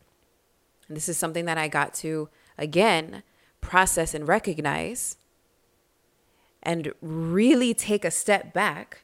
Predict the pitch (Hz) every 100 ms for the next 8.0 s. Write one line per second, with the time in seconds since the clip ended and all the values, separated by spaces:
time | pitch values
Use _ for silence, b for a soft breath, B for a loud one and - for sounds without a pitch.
0 | _ - 196 175 151 269 311 381 277 330
1 | 359 - 254 240 - 180 165 - _ B
2 | B B - 190 226 247 208 185 160 156
3 | - _ _ _ _ _ _ _ _ _
4 | _ _ 180 180 220 226 220 165 143 131
5 | - - - _ _ _ _ _ _ _
6 | _ _ _ _ _ _ _ - 175 170
7 | 196 - 214 - 190 156 143 151 69 180